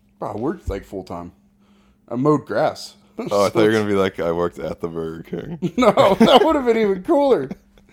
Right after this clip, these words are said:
Speaker 1: No, I, like, I mowed grass over the summer, so I always had extra money.
Speaker 2: Yeah.
Speaker 1: And my, I was always, like, in and out of the house, so my mom got a cell phone for me and my sister,
Speaker 2: Mm-hmm.
Speaker 1: so we could, like, call her if we needed a ride and stuff.
Speaker 2: Yeah.
Speaker 1: I, like, rode my bike from my, my parents' house the whole way down to the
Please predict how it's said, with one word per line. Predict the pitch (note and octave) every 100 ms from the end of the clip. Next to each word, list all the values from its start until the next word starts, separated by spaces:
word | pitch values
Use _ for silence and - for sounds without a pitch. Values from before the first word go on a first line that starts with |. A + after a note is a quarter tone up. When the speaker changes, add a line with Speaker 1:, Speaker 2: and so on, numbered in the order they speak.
| - - -
Speaker 1:
No, | F3 G#3
I, | E3+
like, | D#3+ E3+
I | C#3
mowed | C#3+ E3+ D#3+
grass | A#2+ D3 D#3
over | C3
the | G#2+
summer, | A2+ G#2
so | F#2+ G2+
I |
always | A#2+ A#2
had | G#2
extra | G#2+ - G#2
money. | F#2+ G#2+ B2 -
Speaker 2:
Yeah. | G#2 F#2+ F2 G2
Speaker 1:
And | B2
my, | A#2 G#2+
I | A#2
was | C3+ C3
always, | C#3+ C#3
like, | A#2+ A2
in | B2+
and | C3 B2
out | A#2
of |
the | G2+
house, | G#2+ A2 -
so |
my | F2+ F#2
mom | A2 A2+ A2
got | A2 G2
a |
cell | - F#2 G2+
phone | F2+ E2+
for | F#2 F2
me | G2+
and | F2+
my | E2+
sister, | - E2 - A2 - _ -
Speaker 2:
Mm-hmm. | G2 G2+
Speaker 1:
so | F2+
we | A2
could, | G#2+
like, | F#2+ F2+
call | G#2+ G2+
her | F#2+
if |
we | G2+
needed | G2+ G2
a |
ride | F#2 F2 F#2+
and | A#2+
stuff. | - C3 C3 - _
Speaker 2:
Yeah. | - F#2+ E2 F2+
Speaker 1:
I, | G#2
like, | G#2+ G#2
rode | A#2+ B2+
my | B2 A2+
bike | F#2 G2+ F#2
from | - G2+
my, | F#2 F#2 - - -
my | G#2 F#2+ - -
parents' | - G2 A2 -
house | F2+ F2
the | -
whole | F#2 G2
way | D#2
down | G2 G2+
to | G2+
the | D2 C#2+